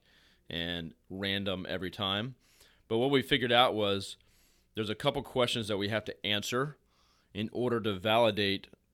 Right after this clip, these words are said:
the customer. Um, and so I'll go through those questions right now. The first one, um, is, are they B two C? So that's, our ideal customer is a B two C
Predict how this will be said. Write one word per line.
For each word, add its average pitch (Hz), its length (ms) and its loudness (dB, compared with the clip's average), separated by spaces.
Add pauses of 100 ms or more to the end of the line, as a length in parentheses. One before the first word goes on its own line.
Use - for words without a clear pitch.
(140)
the 107 80 -6
customer. 92 540 -2 (1080)
Um, 92 320 -6
and 98 140 -8
so 107 420 2 (220)
I'll 98 140 -4
go 110 160 0
through 107 140 -8
those 98 180 -4
questions 101 320 -8
right 90 120 -6
now. 98 240 -8 (580)
The 117 80 -2
first 135 280 0
one, 139 360 -4 (920)
um, 107 420 -6 (640)
is, 110 420 -4
are 117 120 0
they 117 140 2
B 120 200 -2
two 113 80 -4
C? 104 420 -2 (1120)
So - 140 -6
that's, 110 280 -4 (100)
our 123 160 2
ideal 131 260 4
customer 101 500 -2
is 95 180 -4
a 107 40 -4
B 104 220 -6
two 104 80 -2
C 92 460 -6